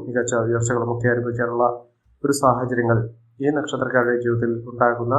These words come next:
ഒരു സമയം കൂടിയാണ്. സാമ്പത്തികപരമായിട്ടുള്ള പലവിധ കഷ്ടതകൾ മാറി ഐശ്വര്യപൂർണ്ണമായ അവസ്ഥകളൊക്കെ ഒന്നു ചേരാൻ സാധിക്കുന്ന ഒട്ടേറെ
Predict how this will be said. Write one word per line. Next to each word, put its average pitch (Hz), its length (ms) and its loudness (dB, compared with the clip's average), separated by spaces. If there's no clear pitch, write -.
ഒരു 123 180 -4
സമയം 120 260 -2
കൂടിയാണ്. 120 380 2
സാമ്പത്തികപരമായിട്ടുള്ള 135 920 2
പലവിധ 131 340 2
കഷ്ടതകൾ 120 440 -2
മാറി 117 240 2
ഐശ്വര്യപൂർണ്ണമായ 131 720 2
അവസ്ഥകളൊക്കെ 123 560 -2
ഒന്നു 120 200 -4
ചേരാൻ 120 220 -2
സാധിക്കുന്ന 117 440 0
ഒട്ടേറെ 131 440 4